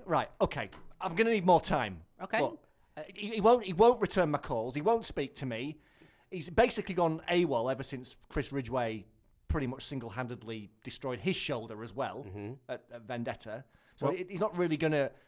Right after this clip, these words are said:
Speaker 1: want to allow me to come up to him and
Speaker 3: Greg.
Speaker 1: then, and then suddenly say I wandered lonely as
Speaker 3: Greg.
Speaker 1: a cloud, is he? I mean, come on.
Speaker 3: Greg,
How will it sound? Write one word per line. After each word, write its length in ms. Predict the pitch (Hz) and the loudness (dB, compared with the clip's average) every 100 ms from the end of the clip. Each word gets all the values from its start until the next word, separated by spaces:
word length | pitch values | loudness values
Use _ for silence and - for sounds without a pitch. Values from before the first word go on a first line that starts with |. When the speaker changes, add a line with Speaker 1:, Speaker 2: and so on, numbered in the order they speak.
| _ - | _ -4
Speaker 1:
want 280 | 156 175 175 | 2 2 0
to 260 | - 143 120 | -4 -4 -4
allow 260 | 151 151 147 | -2 2 4
me 120 | 143 | 2
to 120 | 139 - | -4 -4
come 140 | 156 | -4
up 120 | 165 | -4
to 80 | 143 | -4
him 60 | 139 | 0
and 40 | 139 | 4
Speaker 3:
Greg. 180 | 123 | 4
Speaker 1:
then, 80 | - - - | 2 -12 -4
and 120 | 151 | 0
then 120 | 147 | 0
suddenly 380 | 139 180 147 143 | 0 -2 -2 -4
say 340 | - - 175 | -2 4 6
I 140 | 151 151 | 8 6
wandered 300 | 147 151 151 | 4 2 2
lonely 320 | 156 147 139 | 2 2 0
as 80 | 143 | 6
Speaker 3:
Greg. 120 | 160 | 8
Speaker 1:
a 40 | |
cloud, 300 | 220 185 147 | 10 8 6
is 100 | 170 131 | 4 0
he? 60 | |
I 20 | |
mean, 160 | 127 147 | -4 -4
come 240 | - 247 | 0 4
on. 300 | 185 139 101 - | 6 4 0 4
Speaker 3:
Greg, 300 | 156 120 | 6 6